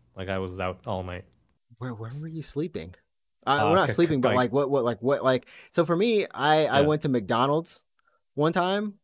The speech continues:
Speaker 1: Yeah.
Speaker 2: because, like, they, they were open, I think, until, like, three or four. I, they're, they're open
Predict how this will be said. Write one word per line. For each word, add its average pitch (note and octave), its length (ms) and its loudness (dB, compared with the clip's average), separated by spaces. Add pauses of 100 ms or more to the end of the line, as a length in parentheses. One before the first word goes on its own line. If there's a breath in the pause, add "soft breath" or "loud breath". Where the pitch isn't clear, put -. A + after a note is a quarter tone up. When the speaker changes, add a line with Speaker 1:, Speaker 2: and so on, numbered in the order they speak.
(140)
Speaker 1:
Yeah. G#2 160 -2
Speaker 2:
because, B2+ 260 -2
like, B2+ 120 0
they, C3+ 120 2
they C3 100 4
were B2+ 140 4
open, B2 400 0
I A2 100 -4
think, B2+ 140 -6
until, A#2 160 -4
like, G#2+ 200 -6
three A2+ 220 -2
or A#2 60 2
four. A2+ 500 0
I, F#2+ 140 -6
they're, D3+ 160 2
they're D3+ 180 2
open C3+ 380 -2